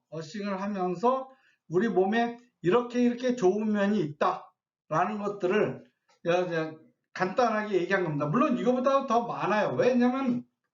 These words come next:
하나의 효과가 다른 것에, 어, 어, 어, 긍정적인 영향을 주면서 더 많은 효과를, 어, 주죠. 그리고 가장 좋은 거는, 어, 어, 실질적으로 몸이 아팠던 분들은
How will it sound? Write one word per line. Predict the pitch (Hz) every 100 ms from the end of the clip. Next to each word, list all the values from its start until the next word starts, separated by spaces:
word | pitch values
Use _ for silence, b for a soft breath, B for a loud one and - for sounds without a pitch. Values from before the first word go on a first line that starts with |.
| _ _ _ _ _ _ _ _ _ _ _ _ B B B B
하나의 | 302 311 320 311 311 254
효과가 | 294 285 269 165 175 185 - B B B _
다른 | - 147 247 302 294
것에, | 262 262 247 262 262 214
어, | 202 190 175 170
어, | 160 147 _ _ _ 175
어, | 175 175
긍정적인 | 175 214 254 262 247 247 247 208
영향을 | 151 185 190 208
주면서 | - 147 165 196 175 B _
더 | 185 220
많은 | 156 160 208 247
효과를, | 233 - 247 233 220 - 160
어, | 147
주죠. | - 170 165 - - _ _
그리고 | 180 208 262
가장 | - 160 240
좋은 | 254 156
거는, | 170 233 240 B B B -
어, | 160
어, | 160 156 143 151 147 - _ _ _
실질적으로 | - 294 - 320 294 294 262
몸이 | 202 240
아팠던 | - - - 240 262 240
분들은 | 226 208 226 226 254 294 285